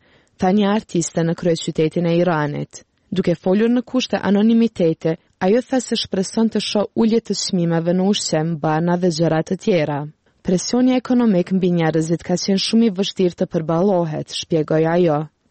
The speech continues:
Por megjithatë, artistja nuk pran ndryshime të mëdha në jetën e Iran. "E di se shteti nuk do të ndryshoj. Do të ketë korrupsion dhe ne do të vazhdojmë të shohim shkelje të të drejtave tona", tha ajo.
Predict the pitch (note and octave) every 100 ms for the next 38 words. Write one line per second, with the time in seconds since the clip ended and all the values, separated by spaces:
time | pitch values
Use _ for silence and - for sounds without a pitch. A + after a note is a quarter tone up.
0 | _ _ - F#3+ E3+ F3 - B3+ - F3+
1 | - F3 - G#3+ - G#3 B3 - A#3+ A3
2 | G3+ F#3 - F#3 F3+ F#3+ F#3 E3+ D#3+ D3+
3 | D#3+ E3 E3+ D#3+ E3+ F3 E3+ F#3+ G#3 E3+
4 | E3 D3+ _ _ _ _ - F#3 F3+ A3+
5 | - A3+ - A3+ - G#3 A3 F#3 A3 G3
6 | F#3+ F3 F3 - D#3 D3+ D#3 _ _ _
7 | - F3 F3 F#3 F3+ - A3 A3 - -
8 | D#3+ D#3+ E3 F3+ G3 A3+ A3+ G3 F#3+ F3
9 | F#3+ G3 F#3 - F#3+ F#3 - - G#3 G#3
10 | - F3+ F3+ E3+ E3 E3+ F3 F3+ - G#3
11 | E3 D3+ C#3+ D3+ - D#3 E3+ F#3 D#3